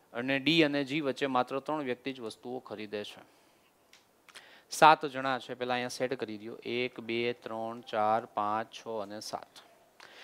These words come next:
હવે પહેલા એ નક્કી કરી લઈએ કે ભાઈ પહેલા ને પછી કોને કેવું. તો આ તરફ પહેલા આવશે. પહેલા કે તો આપણે આમ મૂકશું, એ પહેલા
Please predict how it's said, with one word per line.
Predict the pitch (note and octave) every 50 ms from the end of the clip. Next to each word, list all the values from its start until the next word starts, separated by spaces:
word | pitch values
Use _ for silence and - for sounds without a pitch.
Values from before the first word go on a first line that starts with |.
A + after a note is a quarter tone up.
| - - - -
હવે | C3
પહેલા | B2+ D3+ D#3 D#3+ E3 E3+
એ |
નક્કી | E3+ E3+ D#3 E3+ E3+
કરી | D#3 E3 D#3+
લઈએ | D#3+ D#3 D#3 D#3 D#3
કે | D#3 D#3
ભાઈ | C#3+ D#3 D#3
પહેલા | D3+ D#3 - D3+ D3+ D#3+ D#3+ D#3+ D#3
ને | D#3 D#3
પછી | D3 C#3 D3 C#3+ - D#3+ D#3
કોને | - - D3+ D#3 E3 D#3+ C#3 A2
કેવું. | - C3 A#2+ G#2 F2 - - _ - - - - - - -
તો | C#3+
આ | C3+ C#3 D#3 -
તરફ | - - D#3+ D#3+ E3 D3 D#3
પહેલા | C#3+ - E3+ D#3 D#3+ D#3+ E3 D#3+ D3+
આવશે. | C3 B2+ - - - - - _ _ _ _ _
પહેલા | - D#3 D#3 E3 E3 D#3+
કે | D#3 D#3 D3+
તો | C#3 D#3
આપણે | D3 D3 D3+ D3+ D3+
આમ | D3+ D#3
મૂકશું, | D#3 C#3+ C3+ - - - B2+ - - - - - - C#3+
એ | D3+ E3
પહેલા | D#3+ D#3+ D#3+ D#3 D#3+ D#3 D3+ D3